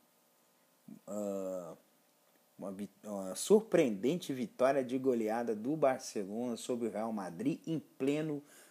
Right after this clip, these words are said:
Santiago Bernabéu. Foi quatro a zero, né? É, é o, é o retorno, né? O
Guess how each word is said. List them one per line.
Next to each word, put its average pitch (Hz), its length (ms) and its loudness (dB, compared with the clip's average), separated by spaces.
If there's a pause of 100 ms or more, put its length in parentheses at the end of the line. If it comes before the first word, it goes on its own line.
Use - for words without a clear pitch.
Santiago 113 720 0
Bernabéu. 90 540 -4
Foi - 180 -8
quatro 143 460 2
a 101 80 2
zero, 90 500 -2 (140)
né? 101 200 -8 (880)
É, 82 600 -4
é 92 40 0
o, 90 420 -4 (240)
é 85 100 -8
o 95 340 -6
retorno, 110 760 6
né? 95 240 -4
O 76 460 -8